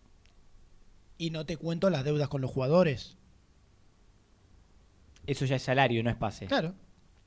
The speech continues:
Speaker 1: Pero son deudas que Independiente tiene contraídas, que, ah, en realidad, por más que sea salario, pase, lo que quiera, está en la, en la pilita. Como me dijo una vez un secretario general de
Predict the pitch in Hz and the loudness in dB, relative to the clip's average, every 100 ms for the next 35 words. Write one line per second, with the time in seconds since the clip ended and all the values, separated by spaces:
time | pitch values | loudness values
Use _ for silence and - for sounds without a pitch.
0 | - 143 123 156 156 156 135 143 143 147 | -14 -10 -6 -2 2 2 2 -4 -4 -4
1 | 147 147 156 156 156 180 190 190 185 208 | -4 -4 -4 -4 -2 4 6 8 8 6
2 | - - - - 185 175 180 185 180 190 | 2 -14 -20 -4 2 6 4 4 0 6
3 | 285 202 - - - - - - - - | 6 6 0 -12 -20 -18 -20 -20 -20 -20
4 | - - - - 139 143 151 139 156 131 | -20 -20 -20 -6 -2 0 -2 0 0 2
5 | 151 165 139 139 165 - 123 127 143 208 | 4 4 4 4 4 4 -4 -4 6 6
6 | 131 - - - - - - 123 127 117 | 6 -4 -20 -20 -20 -20 -12 -6 -4 -2
7 | 113 110 113 117 117 165 208 101 - - | -4 -4 -4 -4 2 4 4 2 -6 -18
8 | - - 131 135 151 147 139 156 - 139 | -12 -6 -6 -6 -12 -10 -6 -4 -4 -8
9 | 131 139 143 156 131 139 147 165 143 139 | -8 -6 -2 -2 -2 0 2 2 0 -6